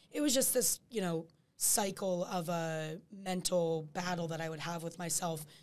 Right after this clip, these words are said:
pretty much every year. And this year, I feel like is the first year where I feel very comfortable, actually, and really excited and not thinking so much about my performance, but really about taking my last year, and it's, you know, my fifth year, taking it for what it is and being just excited to be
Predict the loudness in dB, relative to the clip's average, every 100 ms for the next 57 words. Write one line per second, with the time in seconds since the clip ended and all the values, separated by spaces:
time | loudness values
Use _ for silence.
0 | -20 _ _ 2 4 4 4 4 0 -2
1 | 0 2 2 0 2 2 2 -2 -6 -18
2 | _ _ _ _ 2 4 4 2 2 0
3 | 0 0 -2 -4 -2 -2 0 0 0 0
4 | -2 -4 -4 -2 -2 -4 -4 -6 -6 -6
5 | -4 -2 -2 -2 0 0 0 -4 -8 -18
6 | -10 -2 0 2 2 2 4 2 2 2
7 | 0 -2 -4 -6 -4 -4 -2 -2 -2 -2
8 | -2 -4 -6 -8 -10 -6 -4 -6 -4 -6
9 | -6 -16 _ _ 4 4 6 2 0 -2
10 | -6 -4 -2 0 0 0 0 0 0 0
11 | -4 -6 -6 -2 -2 -2 -4 -4 -6 -8
12 | -8 -6 -10 -4 -4 -4 -6 -18 _ _
13 | -2 0 0 -4 -4 -2 0 0 -2 -4
14 | -4 -4 -4 -2 -2 0 2 2 0 -2
15 | -4 -6